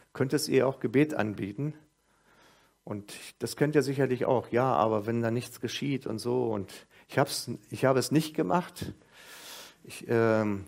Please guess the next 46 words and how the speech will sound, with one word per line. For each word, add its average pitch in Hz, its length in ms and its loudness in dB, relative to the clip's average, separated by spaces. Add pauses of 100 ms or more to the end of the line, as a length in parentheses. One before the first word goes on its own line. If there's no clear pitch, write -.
habe 113 220 0
mit - 80 -10
mir 117 140 2
innerlich 110 340 -2
gekämpft, - 680 -6
aber 104 220 -2
ich - 160 -8
bete 117 320 -2
weiter. 104 260 2
Ich 101 60 -2
sage, 104 180 -4
„Ich - 160 -12
möchte - 400 -4
eigentlich - 300 -8
für - 120 -12
diese 95 160 -12
Frau - 220 -8
auch 107 160 -6
beten.“ 90 420 -8 (600)
Und 117 100 -14
ich - 80 -18
bin 107 120 -2
sicher, 127 420 2 (280)
es - 140 -6
kommt 127 220 4
eine 113 120 -2
Situation. 90 720 -6 (640)
Und - 240 -8
ich - 140 -10
glaube, 143 200 0
dass 127 220 -2
es - 160 -6
Punkte 156 380 -2
in 127 80 0
unserem 120 280 -2
Leben 123 280 0
gibt, 127 260 -8
wo 110 120 -6
wir 110 100 2
solche 110 340 -2
leise 123 580 0 (220)
Stimme - 480 -2
des 120 180 -2
Heiligen 120 280 0
Geistes 117 520 -2
hören 135 500 2